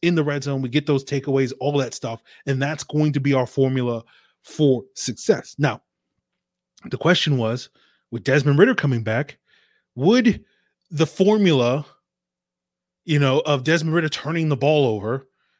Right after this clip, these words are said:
and shooting the Falcons in the foot, you know, take away from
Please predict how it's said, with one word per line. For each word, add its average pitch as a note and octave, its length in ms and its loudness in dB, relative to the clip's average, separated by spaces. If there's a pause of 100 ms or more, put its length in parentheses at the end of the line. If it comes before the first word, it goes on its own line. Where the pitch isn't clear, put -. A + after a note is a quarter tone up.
(160)
and B2+ 280 0
shooting F3+ 400 0
the D3+ 60 0
Falcons D3 420 -4
in C3+ 60 -6
the B2+ 80 -4
foot, D3 400 -2 (380)
you D#3+ 100 2
know, B2+ 360 -2 (1000)
take G3+ 180 4
away E3 360 2
from C3 440 -2